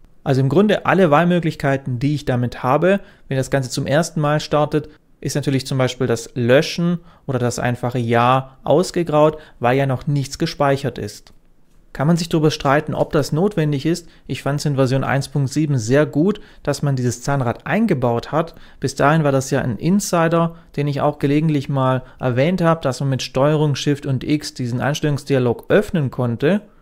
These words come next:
In der Oberfläche war der bis dahin überhaupt nirgendwo eingebaut und nirgendwo ersichtlich, dass man das machen kann,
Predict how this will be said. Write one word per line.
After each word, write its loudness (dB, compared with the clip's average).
In 0
der 0
Oberfläche 2
war 2
der 2
bis 0
dahin 0
überhaupt 0
nirgendwo 0
eingebaut 2
und 0
nirgendwo 2
ersichtlich, 0
dass -4
man 0
das -2
machen 0
kann, -2